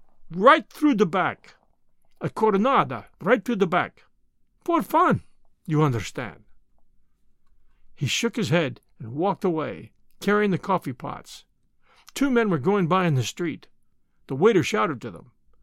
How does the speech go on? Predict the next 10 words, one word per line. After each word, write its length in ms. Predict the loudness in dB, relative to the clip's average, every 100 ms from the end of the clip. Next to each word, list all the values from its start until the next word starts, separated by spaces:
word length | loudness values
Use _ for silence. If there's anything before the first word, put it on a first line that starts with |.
| _
They 80 | 0
were 120 | 2
grave-looking. 840 | 2 2 2 2 -2 -4 -8 -14 -16 -16 -16 -16 -14 -14 -14 -14 -14 -14 -2
One 220 | 2 4
shook 240 | 2 -2
his 160 | -2 0
head. 320 | 0 -2 -8 -16 -20 -20 -20 -20 -20 _ -20 _
"Muerto," 680 | 2 8 8 6 2 -8 -10 -20 -20 _ _ _ -20 -10
he 160 | -8
called. 420 | -6 -6 -6 -8